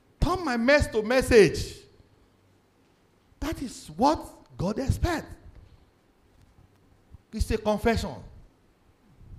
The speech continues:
But when you start to talk the negative word, is telling, uh, the devil,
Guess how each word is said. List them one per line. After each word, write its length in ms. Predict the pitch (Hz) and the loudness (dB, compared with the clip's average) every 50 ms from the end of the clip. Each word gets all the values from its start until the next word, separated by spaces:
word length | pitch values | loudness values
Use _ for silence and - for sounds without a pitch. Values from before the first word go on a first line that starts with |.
| - - - - - - - _ _ _ - _ _ _ _ _ _ _ _ - - _ _ _ _ - - - - - _ _ - _ | -20 -20 -20 -20 -20 -20 -20 _ _ _ -20 _ _ _ _ _ _ _ _ -20 -20 _ _ _ _ -20 -20 -20 -20 -20 _ _ -8 _
But 120 | 143 131 | -2 -2
when 120 | - 214 233 | 0 0 0
you 40 | 214 | 2
start 220 | 185 - 349 339 | 6 8 8 8
to 100 | 339 285 | 6 2
talk 580 | 269 - 311 320 311 - - - - - - 156 | 6 8 8 8 8 6 -2 -14 -18 -20 -8 -6
the 100 | 185 214 | -2 2
negative 520 | 226 294 302 302 311 302 320 311 311 320 | 2 2 2 2 0 0 0 -2 -4 -2
word, 280 | 311 - 302 330 370 359 - - - - - _ _ _ _ _ _ _ _ _ _ _ _ _ _ _ _ _ _ _ _ _ _ _ _ _ _ _ _ _ _ _ _ _ _ _ _ _ _ _ _ _ _ _ _ _ _ _ _ _ _ _ _ _ _ _ _ _ _ _ _ _ _ _ _ _ _ - | 0 2 2 4 2 0 -6 -12 -20 -20 -20 _ _ _ _ _ _ _ _ _ _ _ _ _ _ _ _ _ _ _ _ _ _ _ _ _ _ _ _ _ _ _ _ _ _ _ _ _ _ _ _ _ _ _ _ _ _ _ _ _ _ _ _ _ _ _ _ _ _ _ _ _ _ _ _ _ _ 0
is 420 | 214 247 254 247 - - - - - - - - _ _ _ _ _ _ _ _ _ _ _ _ _ - | 2 2 2 2 -2 -6 -12 -16 -18 -20 -20 -20 _ _ _ _ _ _ _ _ _ _ _ _ _ 0
telling, 680 | 247 269 294 302 311 311 311 302 277 262 233 185 143 123 - - _ _ _ _ _ _ _ _ _ _ _ _ _ _ _ | 4 4 4 4 4 2 2 2 2 -2 -6 -8 -12 -16 -20 -20 _ _ _ _ _ _ _ _ _ _ _ _ _ _ _
uh, 800 | 202 202 196 190 185 180 180 175 165 160 151 139 123 101 69 78 80 - - - _ _ _ _ _ _ _ _ _ _ _ _ - | -2 2 4 6 6 6 6 4 2 0 -2 -2 -6 -8 -10 -14 -18 -20 -20 -20 _ _ _ _ _ _ _ _ _ _ _ _ -12
the 120 | 165 208 | -10 -2
devil, 460 | 185 220 254 262 247 240 214 151 120 | 2 4 4 4 4 2 -2 -4 -6